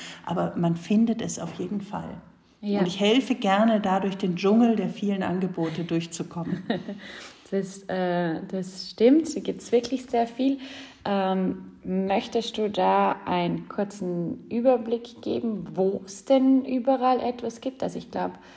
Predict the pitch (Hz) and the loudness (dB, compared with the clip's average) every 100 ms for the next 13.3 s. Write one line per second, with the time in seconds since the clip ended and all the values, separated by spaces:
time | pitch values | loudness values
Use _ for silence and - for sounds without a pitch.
0 | - _ 196 202 185 190 190 190 196 190 | -20 _ -4 -2 0 2 0 -2 -4 -6
1 | - 190 196 190 185 190 196 190 190 190 | -6 -4 -2 -4 -6 -4 -2 -2 -4 -8
2 | - - - _ - 196 214 - - 233 | -18 -20 -20 _ -2 0 0 -2 0 4
3 | 233 254 240 254 277 277 202 202 254 - | 6 6 6 4 4 2 -4 4 4 4
4 | - - - - _ _ _ - 214 214 | -6 -12 -16 -18 _ _ _ -12 -6 -4
5 | 202 190 190 208 190 190 190 185 - 202 | -4 -4 -6 -6 -4 -2 -2 -2 -2 0
6 | 202 226 254 - - - 220 220 - 220 | 0 4 2 2 -4 2 2 2 0 0
7 | 214 208 202 202 202 - 190 185 185 190 | 0 2 2 2 0 -4 -4 -2 0 -2
8 | 185 - 196 180 180 180 226 247 254 247 | -2 -2 0 2 0 -2 -2 0 2 0
9 | 254 240 240 240 233 214 208 208 - 202 | 2 2 2 0 -4 -4 -4 -4 -4 -6
10 | - 202 190 190 196 196 - 185 185 180 | -4 -6 -6 -6 -8 -8 -4 -2 -2 -6
11 | - - - - 196 190 190 262 - - | -14 -20 -18 -4 0 2 2 2 0 2
12 | 285 285 254 214 202 196 185 - 190 190 | 6 6 6 0 -4 -4 -10 -8 -6 -2
13 | 185 185 180 | -2 -2 -4